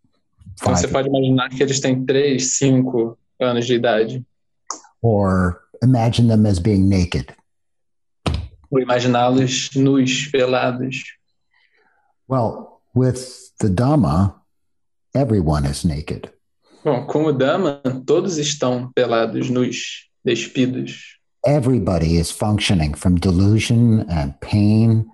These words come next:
Speaker 2: and desire.
Speaker 1: Todo mundo está funcionando a partir de delusão, dor, desejo.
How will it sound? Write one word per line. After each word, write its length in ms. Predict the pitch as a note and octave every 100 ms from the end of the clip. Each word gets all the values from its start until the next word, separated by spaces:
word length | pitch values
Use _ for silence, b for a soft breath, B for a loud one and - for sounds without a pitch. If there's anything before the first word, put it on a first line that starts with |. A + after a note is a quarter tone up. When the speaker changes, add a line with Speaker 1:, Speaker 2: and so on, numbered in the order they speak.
| B B
Speaker 2:
and 160 | F2+ E2
desire. 680 | E2 C#2 E2+ F#2 G#2+ A#2+ - B B B B _ - B B B B B - - - _ _ _ _ _ _ _ _ b b
Speaker 1:
Todo 240 | G#2 E3+ E3
mundo 220 | D3+ D3
está 180 | - C#3+
funcionando 480 | C#3+ C3 C3 A#2+ A#2+
a 40 |
partir 440 | B2+ B2 C3 B2+
de 80 | B2+
delusão, 960 | B2 A#2+ A#2+ A#2 A#2 A#2+ B2 C3 B2 A#2
dor, 420 | A#2 B2 A#2+ - -
desejo. 880 | G#2+ A2 A#2+ C3 B2 A#2+ B2 A#2+